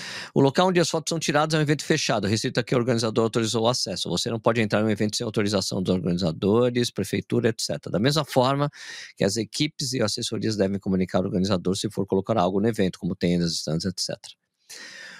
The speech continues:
Outro comentário com bastante, eu tô colocando os principais comentários, são os que tem o, o que tem aqui, é, bastante likes aqui no,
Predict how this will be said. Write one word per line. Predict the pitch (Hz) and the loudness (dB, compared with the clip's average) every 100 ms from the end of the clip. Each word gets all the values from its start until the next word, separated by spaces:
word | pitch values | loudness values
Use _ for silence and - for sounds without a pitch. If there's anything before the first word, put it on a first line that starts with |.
| - - | -6 -2
Outro | - | 2
comentário | 143 135 139 131 | 2 2 0 0
com | |
bastante, | 139 127 135 120 135 | 2 2 0 -2 2
eu | 117 107 123 | 2 2 0
tô | 170 | 2
colocando | 165 165 | 2 2
os | 175 | 2
principais | 170 - 165 151 | 0 0 0 -2
comentários, | 160 139 151 147 | -2 0 0 0
são | 147 | -4
os | - | -4
que | 160 | -2
tem | - 143 143 135 120 107 - | 0 2 2 2 0 -2 -4
o, | 117 120 117 113 107 101 98 98 98 - | 0 2 4 2 2 2 2 0 -2 -6
o | 104 | -12
que | - | -6
tem | - 110 110 | 0 2 2
aqui, | 101 - 104 101 95 95 - - | 0 0 2 4 2 0 -6 -8
é, | 98 90 | -6 -2
bastante | 92 - 110 98 104 92 - - - - - | -2 -2 -4 0 0 0 -4 -20 -20 -16 -2
likes | 107 120 127 - 90 | 2 2 0 -2 -2
aqui | 87 | 0
no, | 104 | 0